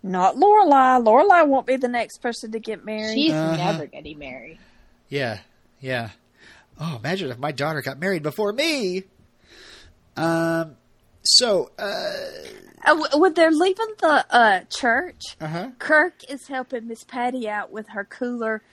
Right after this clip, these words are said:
Speaker 1: and her sleeping bag. <laughs>
Speaker 3: <laughs> I didn't even notice that. Yeah,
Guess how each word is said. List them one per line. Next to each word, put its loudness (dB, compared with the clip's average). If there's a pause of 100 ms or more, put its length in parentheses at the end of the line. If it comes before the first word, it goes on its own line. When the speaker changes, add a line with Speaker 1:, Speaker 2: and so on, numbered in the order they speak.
(180)
Speaker 1:
and -6
her -6
sleeping -8
bag. -4 (280)
<laughs> -20
Speaker 3:
<laughs> -12
I 2
didn't -2
even 2
notice -2
that. -8 (1120)
Yeah, 4